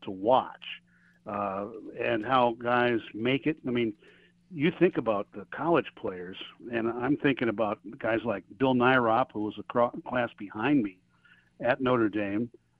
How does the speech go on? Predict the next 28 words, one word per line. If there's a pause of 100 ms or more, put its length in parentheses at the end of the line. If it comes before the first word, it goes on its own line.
that
came
in,
Alex
Pyrus,
who
was (120)
still
in
the
hockey
ministry (400)
working
out
of
Chicago. (340)
And
here's
a
guy,
he
didn't
start
his – (580)
real
hockey
playing
career